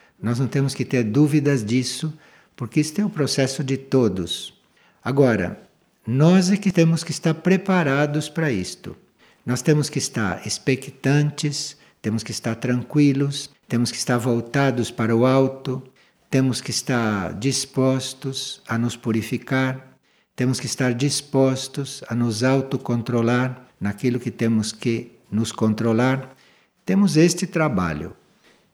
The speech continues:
E nesse trabalho é feito na fé. Esse trabalho é feito na entrega, esse trabalho é feito na intenção de que tudo isto venha a acontecer. E neste âmbito também de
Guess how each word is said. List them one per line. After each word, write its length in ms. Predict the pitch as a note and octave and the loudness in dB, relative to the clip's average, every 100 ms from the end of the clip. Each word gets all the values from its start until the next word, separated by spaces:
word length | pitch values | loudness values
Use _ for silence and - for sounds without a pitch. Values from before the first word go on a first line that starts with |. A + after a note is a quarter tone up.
| - | -6
E 160 | G3+ G#3+ | 0 2
nesse 340 | C3+ A2 B2 | 2 0 -2
trabalho 460 | C3 D3 C3+ E3 F#3+ | 0 2 4 4 2
é 60 | |
feito 300 | F#3 F#3+ F#3 | 2 2 2
na 160 | F#3 F#3 | 2 0
fé. 460 | F3+ - F2+ E2+ - _ _ - | 0 -2 -2 -4 -14 _ _ -14
Esse 180 | - | -10
trabalho 440 | G#2 A#2 A2 C3+ C#3+ | -6 -4 0 2 2
é 60 | C3+ | 0
feito 500 | - C#3 D3+ D#3 C#3+ | 0 2 2 0 -2
na 240 | A#2 G#2 | 0 2
entrega, 880 | G#2+ G#2+ - A2 B2 C3+ C#3+ E3+ E3 _ _ - | 0 -2 0 2 2 2 0 -2 -6 _ _ -12
esse 220 | G#2 B2 | -10 -6
trabalho 400 | A#2 A2 A#2 B2+ | -4 -2 0 0
é 60 | B2+ | 0
feito 520 | - B2+ C#3+ C#3+ G3 G3+ F3+ F2+ | -2 0 0 0 -4 -4 -4 -4
na 160 | G2+ | -2
intenção 1040 | B2+ B2+ C#3 C3 - - G#2+ B2 E3 F#3 F3+ _ - | -2 -2 -2 0 0 0 0 2 2 0 -4 _ -10
de 120 | A#2 | -6
que 120 | A2 | -4
tudo 320 | A#2+ C#3+ C#3 B2+ | -2 0 4 6
isto 480 | C3+ C#3 - E3 D#3 - _ | 4 2 -2 -4 -4 -12 _
venha 500 | F2 G2 A#2+ B2 B2+ B2+ | -6 0 2 2 2 -2
a 80 | B2 | -4
acontecer. 840 | - C3 - B2+ - - C2 - - _ _ _ _ _ _ _ _ _ _ _ _ _ _ _ _ _ _ _ | 0 0 2 0 0 -2 -4 -8 -16 _ _ _ _ _ _ _ _ _ _ _ _ _ _ _ _ _ _ _
E 140 | A2 A2 | 2 4
neste 480 | B2+ F3 - - A#2 | 6 6 4 4 6
âmbito 640 | C#3+ E3+ B2 A2 - G2 | 8 8 6 2 0 -4
também 640 | - G2 G2 B2+ C#3+ C3+ | 0 2 4 6 6 4
de 560 | G2+ G#2 F#2+ F2 E2 | 2 2 4 4 0